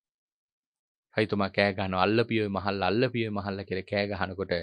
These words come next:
ශක්‍ර දෙවියෝ තමන්ගේ රථය ආපස්සට හරවගෙන රජු ගමන් කරන රථයේ ඉදිරියට ගමන් කරනවා. ලං වෙනකොටම රජුගේ රථයට වඩා ශක්‍ර දෙවියන්ගේ රථය උඩින් ගමන් කරනවා.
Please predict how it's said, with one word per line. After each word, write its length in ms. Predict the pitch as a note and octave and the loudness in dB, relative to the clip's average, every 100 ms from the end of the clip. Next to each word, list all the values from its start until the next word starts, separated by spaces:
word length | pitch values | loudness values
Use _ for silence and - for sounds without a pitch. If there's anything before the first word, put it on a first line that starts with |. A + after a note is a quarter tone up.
| F2 _ _ _ _ _ _ _ _ _ _ - | -6 _ _ _ _ _ _ _ _ _ _ 0
ශක්‍ර 300 | A#2+ - B2+ | 0 4 4
දෙවියෝ 280 | A#2+ A2+ A2 | 6 4 4
තමන්ගේ 400 | A2+ A#2+ A#2 A2 | 2 2 2 0
රථය 220 | G#2 G#2+ | 0 4
ආපස්සට 500 | G#2 A2 G#2+ G#2 G2+ | 4 4 0 0 -2
හරවගෙන 480 | G2 G2+ G2 F#2+ F#2 F2+ _ _ _ | 0 0 0 -4 -6 -8 _ _ _
රජු 340 | - A#2+ C3 D#3 | 6 6 8 8
ගමන් 320 | E3 F3 F3 | 8 8 6
කරන 180 | D#3+ D3 | 4 6
රථයේ 360 | B2 - C#3 | 6 6 4
ඉදිරියට 420 | B2 C3+ C#3 C3 A#2 | 4 4 4 4 2
ගමන් 280 | A2 G#2+ | 0 -2
කරනවා. 440 | G#2 G2 F#2+ F2+ F2 - _ _ | -2 -2 0 -2 -2 -8 _ _
ලං 240 | G#2+ G#2 A#2 | 4 4 4
වෙනකොටම 500 | B2+ B2 A#2+ A2+ A2+ A2 | 0 -2 -2 -4 -2 0
රජුගේ 380 | G2+ G#2 G#2 | 2 2 0
රථයට 360 | G2 F#2+ G2+ G2 | 0 0 -2 0
වඩා 340 | F#2+ F#2 D3+ B3 - _ _ | 0 4 4 2 -6 _ _
ශක්‍ර 360 | - A2 - G#2+ | 0 0 0 -4
දෙවියන්ගේ 460 | G#2 G#2 G2+ G2 F#2+ | -2 0 0 0 -4
රථය 220 | F#2 G#2 | -2 -4
උඩින් 300 | G2+ G#2+ A#2+ | -2 -2 -2
ගමන් 280 | G#2+ G2 F#2+ | -2 -4 -4
කරනවා. 420 | G2 F2+ F2+ F2 | -6 -6 -4 -6